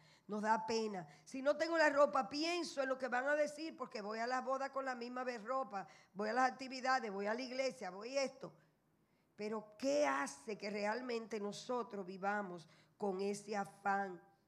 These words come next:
¿No hará Dios mucho más para nosotros? ¿No es Dios capaz de poder proveer para ti todo lo que tú necesites? Él lo puede proveer todo.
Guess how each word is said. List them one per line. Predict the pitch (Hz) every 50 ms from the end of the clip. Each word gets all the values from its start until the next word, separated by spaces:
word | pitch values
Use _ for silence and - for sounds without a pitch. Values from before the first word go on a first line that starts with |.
| _ _ _ _ _ - - _ -
¿No | - 240 285 302
hará | 311 311 302 311 302 285
Dios | 240 269 262 277 277 285 302 247 262
mucho | 277 294 269 - 254 233
más | 226 233 233 247 240
para | - - 269 247 233 226
nosotros? | 214 220 - - - 220 220 226 226 226 - 226 233 - _ _ _ _ _ _ - - - - _ -
¿No | 226 247 269 294 330 339
es | 339 339 302 233 226
Dios | 226 269 285 302 311 320 320 320
capaz | - 302 285 220 - 285 277 302 294
de | 302 277
poder | 226 226 269 254 262 285 277 226
proveer | 269 277 277 262 262 262 269 277 -
para | - 269 247 240 226 233
ti | - 262 277 277 277 - - _ _ _ _ _ _ _ _ _ _
todo | - 254 247 262 294 277 311
lo | 320 311 294
que | - - 214
tú | - - 269
necesites? | 262 269 269 220 - 240 - - - 247 254 262 262 - - - - - - - - - - - - -
Él | - 277 311
lo | 330 330 247
puede | 294 330 320 320 247
proveer | 277 311 311 294 302 294 294 302 311 320 311 269 302 -
todo. | 302 285 294 302 320 - 302 277 233 -